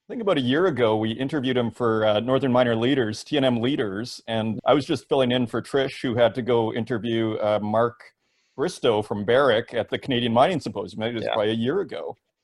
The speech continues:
Speaker 1: And, uh, I was really impressed at how he's a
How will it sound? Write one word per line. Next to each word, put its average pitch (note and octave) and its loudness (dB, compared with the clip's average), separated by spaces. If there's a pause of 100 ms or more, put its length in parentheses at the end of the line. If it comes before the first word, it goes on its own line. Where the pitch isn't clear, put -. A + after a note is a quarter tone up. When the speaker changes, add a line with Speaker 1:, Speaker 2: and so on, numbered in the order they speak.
Speaker 1:
And, A#2 -2
uh, B2 4
I C#3+ 6
was - -4
really G#3 4
impressed D#3 0
at - -2
how B2+ 6 (300)
he's A3+ -6
a F3+ -6